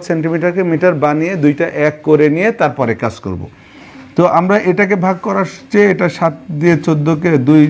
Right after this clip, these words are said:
দিয়ে চোদ্দোকে ভাগ করলে সাত, আর সাত পঁচিশে একশো পঁচাত্তর। যেহেতু এটা সেন্টিমিটার, তাই এখানে লিখব বর্গ সেন্টিমিটার। একেবারেই সহজ অঙ্ক।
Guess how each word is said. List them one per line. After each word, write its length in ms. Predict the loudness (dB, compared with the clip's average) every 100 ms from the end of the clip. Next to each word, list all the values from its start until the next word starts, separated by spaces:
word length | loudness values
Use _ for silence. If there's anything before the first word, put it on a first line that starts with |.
| 2
দিয়ে 140 | 0 0
চোদ্দোকে 320 | -2 -2 -2 0
ভাগ 100 | -2 -2
করলে 180 | 0 0 0
সাত, 200 | 0 0 -4 -20 -20 -20 -14 -4
আর 60 | -4 -2
সাত 200 | -2 -2 -4 -8
পঁচিশে 580 | -2 -2 -2 -6 0 4 4 2 -8 _ _ _ -4
একশো 420 | -4 -4 -8 0 0 0 -4 -20 _ _ _
পঁচাত্তর। 720 | -6 -2 -2 -2 -6 -6 -4 -6 -12 -20 _ -4
যেহেতু 300 | 2 2 2 0
এটা 140 | 0 -2 -2
সেন্টিমিটার, 580 | -4 -2 -4 -4 -4 -2
তাই 120 | 0 0
এখানে 220 | 0 0 0
লিখব 200 | -2 -2 -2 0
বর্গ 280 | 0 0 -2 -2 -2
সেন্টিমিটার। 1400 | -2 -2 -2 -4 -4 -14 -20 -20 _ 2 4 4 0 -10 -12 -20 -20 _ -20 _ _ _ _ -20 -20 -20 -12 -4 0
একেবারেই 400 | 2 2 2 0
সহজ 220 | 0 0 0 -2
অঙ্ক। 180 | -2